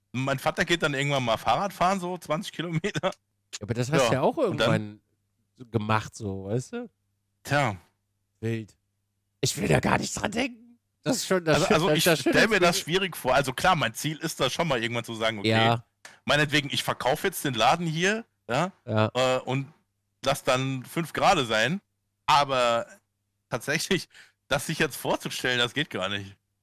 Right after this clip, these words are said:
Speaker 1: Nee, funktioniert nicht. <laughs>
Speaker 2: Ich, also jetzt, äh, vom Hörensagen kenn ich mir so die Geschichten von den, von den Chefs, also cheflichen Menschen,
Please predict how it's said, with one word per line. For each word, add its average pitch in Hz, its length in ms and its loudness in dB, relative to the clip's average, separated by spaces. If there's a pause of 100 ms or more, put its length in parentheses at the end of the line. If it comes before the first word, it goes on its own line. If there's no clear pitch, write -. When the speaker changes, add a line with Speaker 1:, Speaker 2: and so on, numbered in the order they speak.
(600)
Speaker 1:
Nee, 110 240 -2 (420)
funktioniert 139 500 -6
nicht. - 300 -8
<laughs> - 260 -8 (600)
Speaker 2:
Ich, 156 300 -2
also 147 220 2
jetzt, 143 400 0
äh, 127 360 -4
vom 123 240 2
Hörensagen 156 520 2
kenn 175 160 0
ich 175 100 -8
mir 151 160 0
so 143 160 -2
die 135 160 0
Geschichten 151 520 -2
von 131 200 -2
den, 120 340 0 (100)
von 117 140 2
den 113 340 -2
Chefs, - 560 -2 (460)
also 98 380 -2 (140)
cheflichen 123 600 -4
Menschen, 156 540 -8